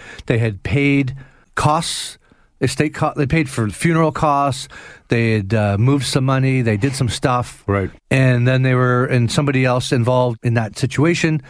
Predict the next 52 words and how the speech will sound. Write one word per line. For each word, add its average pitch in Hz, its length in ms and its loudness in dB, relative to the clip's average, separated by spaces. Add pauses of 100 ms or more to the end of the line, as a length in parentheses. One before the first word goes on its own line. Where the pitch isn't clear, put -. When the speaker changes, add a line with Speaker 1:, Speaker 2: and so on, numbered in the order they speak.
(180)
Speaker 1:
didn't 131 240 2
like 131 260 0
how 143 160 2
they 127 140 2
handled 156 420 2
some 127 160 0
aspect 147 420 -2
of 147 120 0
it. 143 100 2
I 117 60 -2
can't 123 200 0
remember 113 280 2
all 117 120 4
the 127 100 2
details. 110 560 0 (460)
And 117 280 2
so 123 260 0
they 120 120 0
were 117 120 0
gonna 120 200 2
sue 143 400 -2 (200)
the 127 100 0
executors. 127 640 -2
Again, 117 320 0 (200)
you 120 80 2
don't 135 120 2
wanna 135 140 2
be 127 80 0
an 117 60 0
executor 117 480 0
in 110 100 4
Ontario 110 520 2 (340)
if - 100 -2
you 113 60 2
can 110 100 2
help 107 280 2
it. 113 120 -2 (320)
And 113 160 2
if 113 140 0
you 117 140 4
do 160 140 2
have 139 140 0
to 131 60 -4
be 120 80 2
an 110 60 2
executor 104 420 0
in 104 40 2
Ontario, 104 460 2 (380)
there 117 160 2
is 135 160 0
executor 113 480 0
insurance. 113 600 -2